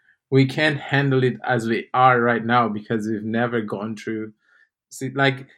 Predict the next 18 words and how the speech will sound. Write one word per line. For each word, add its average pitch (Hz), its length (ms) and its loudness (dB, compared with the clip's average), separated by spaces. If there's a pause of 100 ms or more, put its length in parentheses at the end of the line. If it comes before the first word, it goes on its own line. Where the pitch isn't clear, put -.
(160)
se 147 260 -4
essa 190 240 0
é - 20 2
a 170 40 -2
mesma 147 240 0
coisa, 143 220 2
de 113 120 0
repente 131 380 2
colocarem 127 480 4
um 123 120 2
de 110 80 2
nós 113 500 0
nos 120 300 -2
Jogos 113 320 2
Olímpicos 107 520 2
agora, 101 480 -4
any 135 260 4
sport, 107 420 0